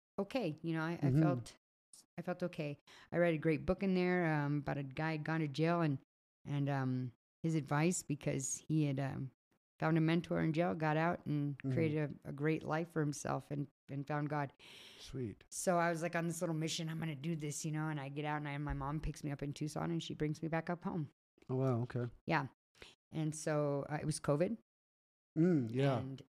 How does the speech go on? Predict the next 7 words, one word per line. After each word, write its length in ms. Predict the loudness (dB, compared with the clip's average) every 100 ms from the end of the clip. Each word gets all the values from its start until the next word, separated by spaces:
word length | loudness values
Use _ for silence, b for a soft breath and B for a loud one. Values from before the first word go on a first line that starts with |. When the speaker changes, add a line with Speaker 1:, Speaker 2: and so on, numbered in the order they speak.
| -6
Speaker 1:
there 140 | -4
was 260 | -2 -4 -2
nothing, 680 | 0 2 2 2 0 -2 -8 _ _
uh, 60 | -10
no 260 | -6 -2 -2
treatment 400 | -2 -6 -6 -6
center 540 | -4 -2 0 0 -2